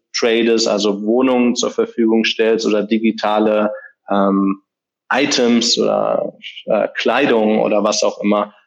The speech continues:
dass du halt da keinen Mittelsmann haben brauchst. Ähm, aber das ist halt wirklich noch in der Findungsphase in meinen Augen, auch wenn Blockchain als Thema schon seit zehn Jahren jetzt existiert, wissen halt, die, die Community selber weiß immer noch nicht genau, wofür ist das jetzt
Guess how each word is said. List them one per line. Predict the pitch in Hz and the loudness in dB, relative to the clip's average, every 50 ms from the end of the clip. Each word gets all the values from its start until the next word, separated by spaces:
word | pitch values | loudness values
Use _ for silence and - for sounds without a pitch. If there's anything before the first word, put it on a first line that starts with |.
| _ _ _ | _ _ _
dass | - - 110 - | -4 -2 0 0
du | - 113 | 0 0
halt | 107 107 104 104 - | 0 0 0 0 0
da | 107 107 107 | 0 0 0
keinen | 107 - - 104 104 104 104 101 | 0 -2 -2 0 0 2 2 2
Mittelsmann | 101 101 - - - - - 104 101 90 | 0 0 -2 -6 -8 -6 -6 -6 -4 -4
haben | 92 92 95 98 95 | -4 -4 -4 -4 -6
brauchst. | 95 95 107 - - - - - - _ _ _ _ _ _ - | -6 -4 -4 -2 -2 -2 -4 -8 -10 _ _ _ _ _ _ -4
Ähm, | 107 104 104 101 98 98 98 95 98 101 - - _ _ _ _ | -2 0 0 2 2 2 0 0 -2 -4 -6 -12 _ _ _ _
aber | - 107 107 120 120 | -4 -2 0 0 0
das | 110 123 127 131 135 | 0 0 0 0 0
ist | 151 - - | 0 0 0
halt | 135 123 107 107 | 0 0 0 0
wirklich | 113 117 113 113 127 107 127 | 0 -2 0 0 -2 0 0
noch | 120 113 - | -2 -2 -2
in | 127 113 110 | 0 0 0
der | 110 107 | 0 0
Findungsphase | - - 113 120 127 127 123 - - - 120 123 127 127 - 135 131 139 139 - - | -2 -2 -2 0 0 0 0 -2 -4 -2 -2 0 0 0 -2 -2 -2 -4 -6 -4 -2
in | - 131 | 0 0
meinen | 127 127 131 131 135 135 131 | 2 2 2 0 0 0 0
Augen, | 127 123 123 131 139 151 147 | 0 0 0 2 2 0 0
auch | - - 113 - - | 0 0 -2 -2 0
wenn | - 120 113 | 0 0 0
Blockchain | 117 135 123 117 - - 131 123 | 0 -2 -2 -2 -2 -2 0 0
als | 120 117 - - - - - | 0 0 0 0 -2 -2 -2
Thema | - 127 131 131 131 127 123 | -2 0 0 2 2 0 0
schon | 123 - 123 117 113 | 0 0 0 0 0
seit | 113 117 - - - _ _ | 0 0 -2 -6 -12 _ _
zehn | - - - - 123 120 | -6 -2 0 0 2 2
Jahren | 120 117 120 127 135 139 139 | 2 0 0 0 0 0 0
jetzt | 135 131 - | 0 0 -2
existiert, | 131 120 - - 127 117 - - 117 131 143 160 160 156 - - - - - - - _ _ _ - | -2 -2 -2 -2 -2 -2 -2 0 0 0 2 0 0 -4 -8 -12 -14 -16 -16 -20 -20 _ _ _ -4
wissen | 120 117 - 120 117 | -4 -2 -2 0 0
halt, | 110 113 120 - - - - - - - - - | 0 0 -2 -2 -6 -10 -14 -18 -20 -20 -12 -6
die, | - 131 - - | -4 -4 -4 -4
die | - - | -8 -8
Community | - - 143 151 160 160 156 143 | -2 0 0 2 2 0 0 0
selber | 123 139 139 139 131 113 | 0 2 2 2 2 2
weiß | 117 117 117 - | 2 2 0 0
immer | 123 117 117 | 0 0 2
noch | 117 113 107 | 2 2 0
nicht | 104 101 - - | 0 -2 -2 -2
genau, | - 104 104 107 107 104 101 104 | -2 0 0 2 0 0 0 0
wofür | 110 123 120 120 - 127 127 123 | 0 0 0 0 0 0 0 0
ist | - 113 - - - | 0 -2 -2 -2 0
das | 117 107 - | 0 0 0
jetzt | - 113 107 95 - - - _ | 0 0 0 -2 -4 -10 -10 _